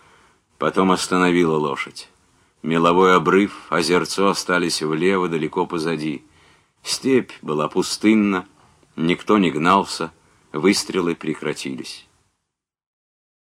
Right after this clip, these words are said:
Звенели жаворонки в сияющей синеве.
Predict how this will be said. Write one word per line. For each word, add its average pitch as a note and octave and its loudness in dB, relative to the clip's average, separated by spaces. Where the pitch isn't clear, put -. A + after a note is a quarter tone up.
Звенели D#2+ -2
жаворонки E2+ 0
в - -16
сияющей E2 -2
синеве. D#2 -6